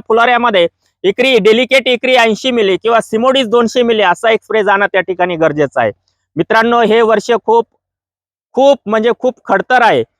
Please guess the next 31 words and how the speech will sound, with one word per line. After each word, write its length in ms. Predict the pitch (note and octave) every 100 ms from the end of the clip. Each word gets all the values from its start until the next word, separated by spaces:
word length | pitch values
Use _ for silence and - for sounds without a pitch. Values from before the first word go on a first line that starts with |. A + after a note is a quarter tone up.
| _
आलेला 420 | A#2 D3+ A3 B3 A#3+
माल, 280 | G#3 D3+ C3 - -
त्याची 240 | D#3+ A#3
क्वालिटी 600 | - F#3 G#3 B3 - D3+ A2+ _ _ D3
आपल्याला 300 | - A#3 A#3+
चांगली 380 | - F#3 A#3 C4
कशी 280 | A#3+ - B3
बनवता 400 | A3+ G#3+ F#3 F3
येईल, 120 | D#3+ F3
कमीत 240 | G#3 B3+ -
कमी 260 | B3 B3+
घड 240 | G#3+ A3+ A#3
असतील, 360 | A3 - A#3
त्याचा 360 | G#3+ G#3 A#3+ A3+
घडाचा 440 | F#3+ F#3 G#3+ A#3 G#3+
सांगाडा 500 | - E3+ A#3 - A#3+
मोठा 320 | A3+ - G#3+
बनवून 320 | F#3+ E3 C#3 - _ -
त्या 120 | G#3
घडाचं 420 | F3 A#3+ B3 C#4+
वजन 340 | A3+ A3 C4+ C4
आपल्याला 320 | A#3+ A#3+ A#3+
चांगलं 320 | A3+ A3+ A3+
कसं 280 | G#3+ F#3+ G#3+
मिळवायचं 460 | G3 F#3 E3+ -
आहे. 60 | D3+
मग 220 | F3 F#3
इलोंगेशन 600 | F3 A3 A3 A3 G#3+ A3
व्हरायट्या 500 | A3 G#3 G#3 A3 G#3+
तुम्हाला 380 | G3+ - F#3+ G3
सांगितलं 520 | - F3+ F#3 - E3+